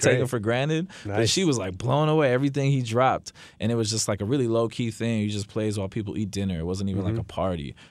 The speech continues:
Speaker 2: She was like, "He's killing." I was like, "Yeah, he is, son." It made me really excited. And I, and sometimes I feel like, I think that's just, like, a,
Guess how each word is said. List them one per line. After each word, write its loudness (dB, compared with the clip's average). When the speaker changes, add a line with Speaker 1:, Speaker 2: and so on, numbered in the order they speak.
Speaker 2:
She -10
was -16
like, -12
"He's 0
killing." -2
I 0
was -2
like, -8
"Yeah, 0
he 2
is, 2
son." 4
It 2
made 2
me 2
really 2
excited. 2
And 2
I, 2
and 0
sometimes 4
I 4
feel 0
like, 2
I 2
think -2
that's 2
just, -2
like, 0
a, 0